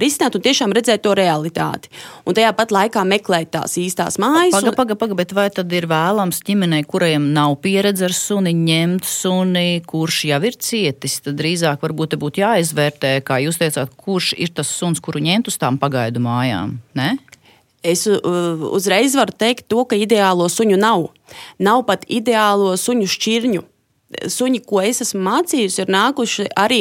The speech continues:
Speaker 1: no tādām šķirnēm, tādiem vecākiem, kur visam bija jābūt lieliski, un cilvēki ņēma, lai viņiem nebūtu problēmas. Un problēmas radās pie brīnišķīgas apmācības, pie brīnišķīgiem dzīves apstākļiem, problēmas radās. Un viņi mācās no jauna tam sunim pielāgoties.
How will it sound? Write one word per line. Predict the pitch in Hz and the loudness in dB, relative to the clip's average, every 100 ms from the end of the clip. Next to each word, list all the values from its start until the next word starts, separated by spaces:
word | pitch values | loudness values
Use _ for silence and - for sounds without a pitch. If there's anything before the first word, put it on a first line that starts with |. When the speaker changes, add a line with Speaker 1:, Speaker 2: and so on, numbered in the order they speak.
| 185 | 2
Speaker 1:
no | 180 | 0
tādām | 175 226 233 175 | 0 2 2 0
šķirnēm, | 180 - 240 254 175 | -2 0 0 2 2
tādiem | 196 214 196 175 | 2 2 0 2
vecākiem, | 196 - 208 180 170 | 0 0 -2 0 0
kur | 170 165 | 0 -2
visam | 226 - 190 170 | -2 0 0 2
bija | 175 196 | 2 0
jābūt | 170 160 | 0 -2
lieliski, | 175 170 190 277 - 359 - - - - | 0 2 0 0 0 -2 -4 -18 -20 -4
un | 185 220 | -2 2
cilvēki | 240 277 208 185 | 2 2 2 2
ņēma, | 190 208 285 233 | 2 4 2 2
lai | 180 | 0
viņiem | 208 220 208 | 2 0 0
nebūtu | 208 208 - | 0 0 2
problēmas. | 202 190 165 - - | 0 0 -4 -4 -4
Un | 165 | 0
problēmas | 214 214 208 160 185 | 2 2 2 2 2
radās | 185 180 220 302 - | 0 2 2 0 0
pie | 196 170 | -2 2
brīnišķīgas | 185 220 214 196 170 180 | 2 0 -2 -4 -2 -4
apmācības, | 170 196 285 - 330 262 - | -2 0 0 0 0 0 -4
pie | 185 185 | -4 0
brīnišķīgiem | 196 214 - 180 175 | 0 0 -4 -2 -2
dzīves | 170 208 170 208 | 0 0 2 0
apstākļiem, | 247 - 277 208 180 | 0 0 0 0 0
problēmas | 220 196 160 175 | 2 2 2 2
radās. | 185 160 - - - - - - | 0 0 -4 -8 -12 -20 -14 -4
Un | 175 | 0
viņi | 202 269 240 202 185 | 2 2 2 2 4
mācās | 202 269 226 190 | 2 2 0 0
no | 185 | 0
jauna | 175 202 240 196 | 2 2 2 0
tam | 180 | -2
sunim | - 214 185 | 0 0 0
pielāgoties. | 185 180 165 156 170 165 - - | 2 2 2 0 -2 -2 -6 -8